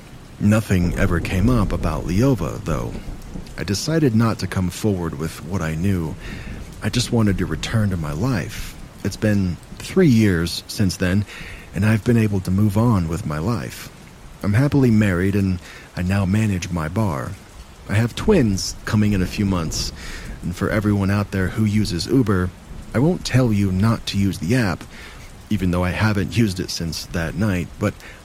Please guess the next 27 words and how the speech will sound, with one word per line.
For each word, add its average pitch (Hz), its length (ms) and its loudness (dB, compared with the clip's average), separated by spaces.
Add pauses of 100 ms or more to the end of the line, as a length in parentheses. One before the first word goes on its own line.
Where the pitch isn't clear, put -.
(220)
I 104 100 2
will 139 240 4
ask 113 340 0
you 82 140 0
to - 180 -8
make 104 200 2
sure 101 400 2
you 92 180 -2
have 92 300 0
the 98 80 -2
driver's 92 500 0
license 82 440 -6
plate, - 520 -8 (300)
his 87 100 -6
description, 92 720 0 (400)
and 101 100 2
the 104 60 6
make 98 240 4
of 85 100 -2
his 78 140 -4
car, 73 400 -2 (300)
and 90 140 -2
always 107 580 4 (320)
make 95 180 0
sure 98 280 0
he 90 140 -2
stays 87 560 -2